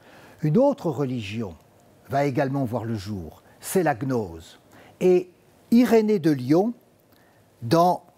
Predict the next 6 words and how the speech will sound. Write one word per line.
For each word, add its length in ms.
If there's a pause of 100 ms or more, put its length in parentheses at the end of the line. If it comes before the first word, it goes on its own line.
son 360
traité 680 (120)
contre 420
les 200
hérésies, 600 (180)
dénonçait 880